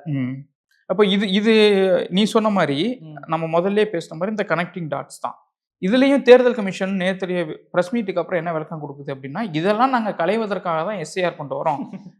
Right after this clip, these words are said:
Speaker 1: நீங்க ஏன் வந்து இதை தடுக்குறீங்க?" அப்படின்னு ராகுல் காந்தியை பத்தி கொஸ்டின், ஒரு அபத்தமான
Speaker 2: ம்.
Speaker 1: கேள்வி எழுப்புறாங்க. இன்னொன்னு, அவங்க என்னன்னா, "நீங்களா வந்து இதை செக் பண்ணிருக்கலாம்ல,
Speaker 2: ம்.
Speaker 1: நாங்க வந்து பூத்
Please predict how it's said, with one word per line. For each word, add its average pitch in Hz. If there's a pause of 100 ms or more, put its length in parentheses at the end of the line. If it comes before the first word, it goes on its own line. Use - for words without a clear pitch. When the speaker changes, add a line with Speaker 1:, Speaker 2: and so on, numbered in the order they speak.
Speaker 1:
நீங்க 247
ஏன் 262
வந்து 226
இதை 196
தடுக்குறீங்க?" 185
அப்படின்னு 160
ராகுல் 190
காந்தியை 156
பத்தி 160
கொஸ்டின், 165
ஒரு 151
அபத்தமான 180
Speaker 2:
ம். -
Speaker 1:
கேள்வி 160
எழுப்புறாங்க. 135
இன்னொன்னு, 226 (160)
அவங்க 208
என்னன்னா, 233
"நீங்களா 226
வந்து 220
இதை 208
செக் 196
பண்ணிருக்கலாம்ல, 139 (120)
Speaker 2:
ம். 151 (160)
Speaker 1:
நாங்க 170
வந்து 175 (100)
பூத் 180